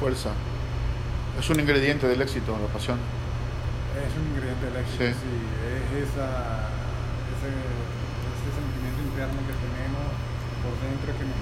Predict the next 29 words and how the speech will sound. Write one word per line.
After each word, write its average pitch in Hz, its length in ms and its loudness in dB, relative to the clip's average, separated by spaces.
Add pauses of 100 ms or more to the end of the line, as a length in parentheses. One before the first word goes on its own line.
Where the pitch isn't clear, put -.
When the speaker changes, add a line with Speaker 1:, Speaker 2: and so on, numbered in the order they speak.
(100)
Speaker 2:
impulsa 147 360 0
de 135 120 2
una 131 120 -2
forma 139 280 0 (240)
natural 127 480 0 (560)
a, 127 60 0 (140)
a - 340 -2 (100)
hacer 143 160 0
algo 151 240 2
que - 40 2
a 147 80 0
nosotros - 200 0
nos 143 200 0
gusta. - 200 0 (1700)
Speaker 1:
Yo, 151 240 8
yo 156 120 6
tengo 160 580 8 (400)
mi 143 100 8
idea 143 440 10 (140)
de 127 80 4
lo 127 160 6
que 120 80 -2
son 143 140 2
los 131 120 2
ingredientes 123 480 4
del 120 140 6
éxito, 120 300 2
¿no? 117 520 0
Y, 117 300 4